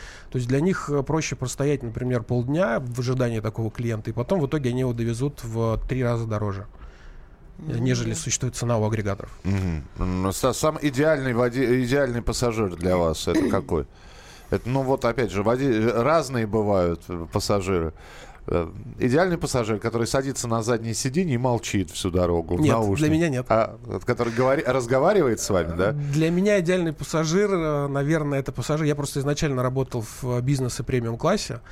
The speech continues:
Speaker 3: А.
Speaker 1: Для меня идеальный пассажир — человек, который, э, садится на заднее сиденье и разговаривает по телефону. Вот
Speaker 3: Ага.
Speaker 1: не знаю, почему, это лично мое отношение.
Speaker 2: А вот, э, уже начинают писать слушатели, э, ну, ваш адрес сообщения восемь девять шесть семь двести ровно девять семь ноль два.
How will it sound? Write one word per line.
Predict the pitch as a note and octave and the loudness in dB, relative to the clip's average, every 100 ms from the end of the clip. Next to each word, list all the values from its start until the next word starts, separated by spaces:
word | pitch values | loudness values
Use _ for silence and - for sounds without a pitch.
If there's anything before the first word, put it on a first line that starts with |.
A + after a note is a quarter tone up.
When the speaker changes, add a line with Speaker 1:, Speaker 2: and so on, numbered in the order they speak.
| - | -6
Speaker 3:
А. | E2 D#2+ - | -6 -6 -4
Speaker 1:
Для | B2 | -2
меня | E3 F#3 | 2 2
идеальный | D3 D#3 | 2 0
пассажир — | C3 B2 C3+ D3+ E3+ | -4 -4 -2 0 0
человек, | - D3 D#3+ | 0 -2 -2
который, | C3+ - C3 B2+ B2 B2 | -4 -4 -2 0 0 -2
э, | - - A#2+ B2 B2 B2 A#2+ A#2 | -4 -4 -2 0 0 0 0 0
садится | - C3+ B2 A#2+ | -2 -2 -2 -4
на | |
заднее | A#2+ A#2+ | -4 -4
сиденье | A#2+ D3+ A#3 F3 | -6 -6 -4 -2
и | |
разговаривает | C#3 C#3+ D3 D3 | 0 0 0 -4
по | |
телефону. | - A2+ - G2 G2+ - - - - - - - - - | -6 -6 -4 -6 -8 -16 -20 -20 -20 -20 -20 -20 -20 -18
Вот | - C#3 | 0 2
Speaker 3:
Ага. | G2 | 2
Speaker 1:
не | F3 | 2
знаю, | F3 C#3+ | 2 2
почему, | C3 - G3+ | 0 0 0
это | D3 | 0
лично | C3+ C#3+ - | -2 -2 -4
мое | A#2+ A#2+ | -4 -2
отношение. | A#2 G#2+ - A2 A2 A#2 - - - | -2 -4 -6 -8 -8 -12 -16 -18 -4
Speaker 2:
А | - F#3+ - | 2 2 0
вот, | G3+ G#3 | -4 -4
э, | C#4 G#3+ | -2 -2
уже | C4 C4 | 0 0
начинают | A3+ G3 G#3+ F#3 | -2 -2 -4 -4
писать | A3 G#3 G#3 | -4 -2 -2
слушатели, | - F4+ F#4 - A#3+ A#3+ | 0 -2 -2 -6 -2 0
э, | G#3 - F3 E3 D#3 - | 0 0 -2 -4 -6 -6
ну, | E3+ | -4
ваш | C3+ D3 A3 - | -2 -2 0 0
адрес | C#4 G#3+ | -2 -4
сообщения | - G#3 G3 - G3 F3 | -2 0 0 -6 -6 -4
восемь | F3+ A3 F#3+ | -4 -4 -4
девять | F3 E3+ E3 | 0 -2 -2
шесть | F3 E3 | -6 -6
семь | C#4 A#3+ | -4 -2
двести | F#3+ F3+ | -4 -2
ровно | F3+ A#3 A3 | -2 -2 -2
девять | F3 F3 | -2 -2
семь | E3+ G3 | -2 -4
ноль | F#3 F3+ | -4 -4
два. | E3+ D3+ | 0 0